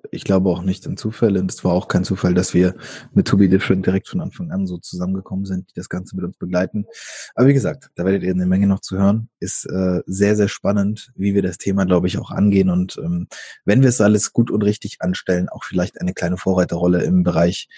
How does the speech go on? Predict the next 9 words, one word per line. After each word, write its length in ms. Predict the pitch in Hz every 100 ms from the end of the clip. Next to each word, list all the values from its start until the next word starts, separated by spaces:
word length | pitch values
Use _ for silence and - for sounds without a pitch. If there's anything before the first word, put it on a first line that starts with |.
| - _
Nachhaltigkeit, 640 | 92 87 87 - - 85
Festivalszene 840 | - 101 - 82 82 80 87 82 76
einnehmen 420 | 82 80 80 85
dürfen. 420 | 95 101 - 147 - _ _ _
Aber 340 | 76 95 92 _
das 140 | - -
natürlich 420 | 90 90 95 -
ist 120 | -
hochgestochen. 580 | 98 - - 95 185 190